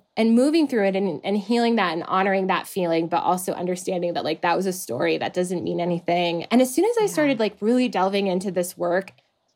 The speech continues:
Speaker 1: meditation really helps because it just helped me get into the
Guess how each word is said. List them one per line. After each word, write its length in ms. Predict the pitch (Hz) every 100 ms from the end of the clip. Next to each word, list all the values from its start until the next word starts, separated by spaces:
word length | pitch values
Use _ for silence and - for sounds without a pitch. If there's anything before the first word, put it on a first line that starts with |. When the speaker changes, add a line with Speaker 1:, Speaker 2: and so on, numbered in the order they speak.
| _ _ _ _ -
Speaker 1:
meditation 720 | 208 226 233 233 214 208 180
really 260 | 202 208 208
helps 360 | 190 185 -
because 240 | 180 185 175
it 40 |
just 160 | 196 185
helped 240 | 190 185
me 60 | 208
get 140 | 202
into 180 | 196 190
the 120 | 180